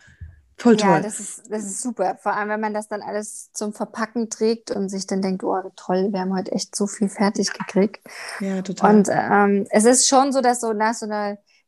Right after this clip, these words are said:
Speaker 2: krassen Weihnachtszeit, dass man dann schon denkt, "Okay, gut, ich habe jetzt grad keinen Bock mehr, <laughs> ich will jetzt nicht mehr nähen." Und ich nähe für mich privat auch gar nichts mehr. Also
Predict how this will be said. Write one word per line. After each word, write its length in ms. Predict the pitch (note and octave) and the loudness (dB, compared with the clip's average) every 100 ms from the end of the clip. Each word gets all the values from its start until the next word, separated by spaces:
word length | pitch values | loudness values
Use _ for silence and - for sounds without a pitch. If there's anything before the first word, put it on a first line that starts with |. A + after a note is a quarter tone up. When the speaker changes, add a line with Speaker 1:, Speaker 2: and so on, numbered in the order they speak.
| _ | _
Speaker 2:
krassen 480 | - A3 A#3+ A#3+ G3 | -2 -2 0 -2 0
Weihnachtszeit, 1500 | F#3+ G#3 A#3 B3 - - - - F#3+ G3 - G3+ G3 G#3+ G#3+ - - - - _ _ - | 2 2 0 -4 -14 -20 -12 -8 -8 -8 -8 0 4 4 0 -6 -20 -20 -20 _ _ 2
dass 180 | A3 | 2
man 140 | G#3+ A3 | 2 0
dann 200 | A3 G#3 | 0 -2
schon 200 | A3 F#3+ | -8 -6
denkt, 240 | G#3 G3 | -4 -4
"Okay, 260 | G3 - E3 | -8 -10 -10
gut, 180 | E3+ - | -8 -8
ich 160 | F3+ | -6
habe 120 | F3 F3 | -4 -4
jetzt 200 | - - | -6 -6
grad 180 | F#3 | -6
keinen 220 | - F#3+ E3 | -4 -4 -4
Bock 160 | F3 - | -4 0
mehr, 180 | F#3+ A3 | 4 4
<laughs> 180 | - | 2
ich 120 | - - | 2 6
will 80 | |
jetzt 220 | G#3 G3+ G#3+ | 6 6 0
nicht 200 | G3+ G3 | -4 -4
mehr 140 | F#3+ | -4
nähen." 340 | F3+ F#3 A#3 A#3+ | -4 -4 -4 -4
Und 120 | G3 | -4
ich 120 | - | 2
nähe 160 | A3 A3 | 4 4
für 140 | G#3 | 2
mich 220 | G#3 G#3 | 0 0
privat 400 | - F#3+ G3+ G3 | -4 0 2 2
auch 140 | G3 - | -2 -2
gar 200 | F#3+ G3 | -2 0
nichts 240 | A3+ - | -4 -4
mehr. 220 | A3+ A#3 | -2 0
Also 220 | - F#3+ | 0 -2